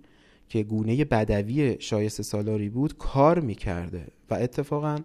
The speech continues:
از ایران یک امپراتوری بزرگ ساخته بوده.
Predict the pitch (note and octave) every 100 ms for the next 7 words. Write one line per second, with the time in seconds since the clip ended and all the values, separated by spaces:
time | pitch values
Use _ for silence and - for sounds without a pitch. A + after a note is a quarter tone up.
0 | - _ - - - _ _ _ _ A#2+
1 | A2 A2+ B2 A2 C3 D3 D3 - A#2 A2
2 | A2+ G#2+ G#2 - A2 C#3+ D3+ A#2 A2 D3+
3 | F3 - F2+ - - F#2 -